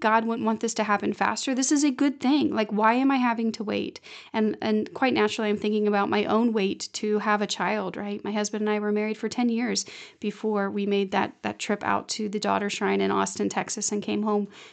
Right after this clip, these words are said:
um, you know, came home with a, a little person in my womb, right? That was ten years. And so many times, those are my same questions, my same prayers. "I don't understand. I don't understand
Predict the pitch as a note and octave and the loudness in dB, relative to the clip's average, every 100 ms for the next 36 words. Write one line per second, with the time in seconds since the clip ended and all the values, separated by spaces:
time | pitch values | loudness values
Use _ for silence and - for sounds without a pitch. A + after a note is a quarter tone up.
0 | - - G3+ G#3 G#3 G3 G3 A3 A3 A3+ | -8 -2 -2 -2 -2 -2 -4 -4 -2 0
1 | G#3+ G#3+ G3 A3 G#3+ A3 G#3+ G#3+ - G3 | -2 -2 -4 -2 0 0 0 -2 -2 -2
2 | - A3 A3 G#3+ A3 G3+ - - - G#3+ | 0 2 2 4 4 2 -2 -14 -2 0
3 | A3+ B3 A#3 B3 B3 - D4 D4 C4+ C#4 | 2 2 2 4 2 0 4 6 6 4
4 | A#3+ A3 G#3 C4+ D4 D4+ - C#4 B3 B3 | 2 0 2 4 4 4 2 2 2 2
5 | A#3 A3 G#3 A#3+ A#3+ G#3+ F#3 G#3+ G3+ G3 | 2 0 0 0 2 2 -2 -4 -2 0
6 | - A3+ G#3+ G#3 G3 - - G#3 B3 D4+ | 0 -2 -4 -4 -2 -2 -2 0 4 4
7 | C#4+ - - A#3 C4+ - - A3+ B3 C4 | 4 0 -2 -4 -6 -6 -4 0 2 2
8 | A#3+ - A#3 A3+ | 0 -2 0 0